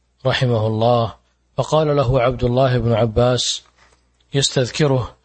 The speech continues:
'كيف أخبرتني عن لحم صيد أهدي إلى رسول الله صلى الله عليه وسلم وهو حرام؟' قال، قال: 'أهدي له عضو من لحم صيد،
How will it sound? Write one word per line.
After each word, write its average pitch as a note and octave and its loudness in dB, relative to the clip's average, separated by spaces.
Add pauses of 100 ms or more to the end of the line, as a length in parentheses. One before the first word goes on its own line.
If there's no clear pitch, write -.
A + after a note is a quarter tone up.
(220)
'كيف F#3 0
أخبرتني C#3+ 0
عن B2+ 0
لحم C3+ 2
صيد C3 0
أهدي B2 2
إلى A#2 2
رسول B2+ 2
الله A#2+ 2
صلى A#2 -2
الله A#2 0
عليه A#2 2
وسلم A#2 0
وهو A2 2
حرام؟' G#2 0 (420)
قال، D3 0 (460)
قال: D#3 0
'أهدي C#3 0
له C3 0 (460)
عضو C3+ 0 (520)
من B2 0
لحم B2+ 0
صيد، C#3 -2